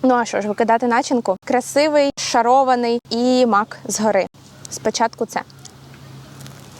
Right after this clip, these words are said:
Дуже засмажений, застиглий, відчуття, наче я їм прям карамель, так і розкусюю. От такий дуже карамельний смак,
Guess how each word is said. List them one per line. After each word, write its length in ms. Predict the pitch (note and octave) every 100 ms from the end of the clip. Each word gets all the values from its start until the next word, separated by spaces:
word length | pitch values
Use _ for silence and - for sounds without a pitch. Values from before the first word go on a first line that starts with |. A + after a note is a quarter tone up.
| - - -
Дуже 420 | A#3 A#3 C#4 C4
засмажений, 720 | A3+ A3+ B3+ A#3+ A#3+ A#3 A3
застиглий, 640 | G#3+ A3 - C4 E4 C#4
відчуття, 560 | A3+ G#3+ - A3+ B3+ C4+ C#4
наче 320 | G#3+ A3 - A3
я 200 | G#3+ A#3
їм 400 | G3+ A3+ A#3 A3+ - - - - - - -
прям 240 | - G#3+ A3+
карамель, 540 | A3+ G#3+ G3+ G3 F#3+ - -
так 220 | - G3 G#3
і 140 | G3
розкусюю. 580 | G3 - A3 G3 - F#3+
От 100 | F#3
такий 240 | G3 G3+
дуже 200 | F#3+ A3+
карамельний 520 | G#3+ G3 G3+ G3 F#3 F#3
смак, 360 | B3+ D#4 -